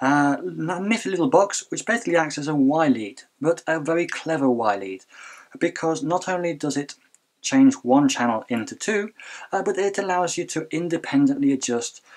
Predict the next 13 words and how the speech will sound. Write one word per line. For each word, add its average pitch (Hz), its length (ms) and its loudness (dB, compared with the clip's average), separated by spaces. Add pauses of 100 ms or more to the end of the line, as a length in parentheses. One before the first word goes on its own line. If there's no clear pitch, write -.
(160)
the 151 80 -2
two 127 240 0
servos, 110 560 2
both 113 340 -4
in 117 200 -4
the 107 80 -8
centers 135 600 0
and 104 280 -4
the 107 100 -8
endpoints, 123 600 4 (160)
and 135 260 6
even 110 340 2
reverse. 104 640 0